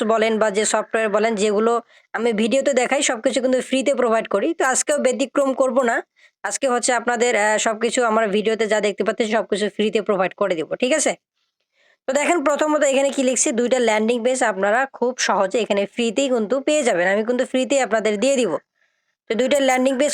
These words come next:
কিন্তু আপনারা এখান থেকে পেয়ে যাবেন। তো কোন দুইটা ল্যান্ডিং পেজ, ল্যান্ডিং পেজগুলো কেমন, চলুন আমরা একটু দেখাই যে ল্যান্ডিং পেজ কোন দুইটা আপনারা হচ্ছে ফ্রিতে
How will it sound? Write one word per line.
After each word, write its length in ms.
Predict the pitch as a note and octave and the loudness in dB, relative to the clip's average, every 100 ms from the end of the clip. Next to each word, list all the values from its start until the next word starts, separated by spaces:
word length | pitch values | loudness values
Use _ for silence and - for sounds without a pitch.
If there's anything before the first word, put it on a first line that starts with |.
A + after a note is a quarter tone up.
| - | 0
কিন্তু 200 | C4 C#4+ C#4 | 0 0 0
আপনারা 240 | G#3+ A#3+ A3+ | 0 0 0
এখান 160 | A#3 A#3 | 0 0
থেকে 160 | G#3+ C4+ - | 0 -2 0
পেয়ে 160 | C#4+ C4+ | 0 2
যাবেন। 220 | A3+ A#3+ F4 _ _ _ - | 2 2 -2 _ _ _ -10
তো 40 | G3+ _ _ - | -10 _ _ -2
কোন 140 | E4+ E4+ | 0 2
দুইটা 180 | F4+ F4 D#4+ | 2 2 2
ল্যান্ডিং 280 | B3+ B3+ C4+ A3 | 2 2 0 0
পেজ, 140 | C#4 A#3+ | -2 0
ল্যান্ডিং 220 | A#3+ A#3 A#3 | 0 0 0
পেজগুলো 300 | A#3+ G#3+ B3+ A3 A#3+ | -4 -2 -2 -2 -2
কেমন, 280 | A3 A3+ C4+ B3+ | 0 0 0 0
চলুন 200 | A3 G#3 G#3 | 0 0 0
আমরা 160 | G3+ G#3 | 0 0
একটু 120 | F#3 G#3+ G3 | 0 0 0
দেখাই 240 | F#3+ G3 G3 | 0 -2 0
যে 40 | F#3+ | 0
ল্যান্ডিং 240 | G3 G3+ G3+ | 0 0 -2
পেজ 140 | G3 - - - | -4 -6 -10 -4
কোন 120 | G#3 G#3 | -2 -2
দুইটা 180 | G#3 G3+ | 0 0
আপনারা 160 | F3 F#3+ | -2 -4
হচ্ছে 160 | G3+ G3 F3+ | -2 -4 -4
ফ্রিতে 240 | F#3 F3 | -4 0